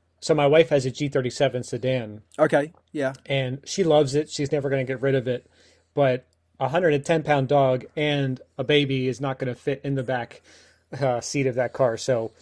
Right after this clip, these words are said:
Speaker 1: uh, we've been talking about getting a really inexpensive van at some point.
Speaker 2: Okay, yeah.
Speaker 1: Um, for, for some various reasons, uh,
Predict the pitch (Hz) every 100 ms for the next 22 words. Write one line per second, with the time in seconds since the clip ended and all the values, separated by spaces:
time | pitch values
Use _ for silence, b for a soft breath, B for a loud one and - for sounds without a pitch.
0 | b b b _ 127 127 147 175 208 -
1 | 160 - 147 139 143 135 131 127 131 127
2 | 123 113 - 127 131 123 113 120 - 139
3 | 131 120 127 151 139 135 139 139 147 160
4 | 151 170 - 156 117 110 110 101 _ _
5 | _ _ 156 - - 147 135 - 139 139
6 | 127 123 113 127 120 120 110 b b b
7 | - 120